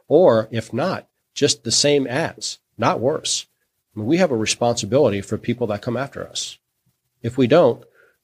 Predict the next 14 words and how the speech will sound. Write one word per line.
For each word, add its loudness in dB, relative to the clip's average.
you 2
know, -2
when 2
it's -2
our 4
time 0
to, -2
to, -4
to, -6
to -10
leave 2
this -4
planet, -6
um, -4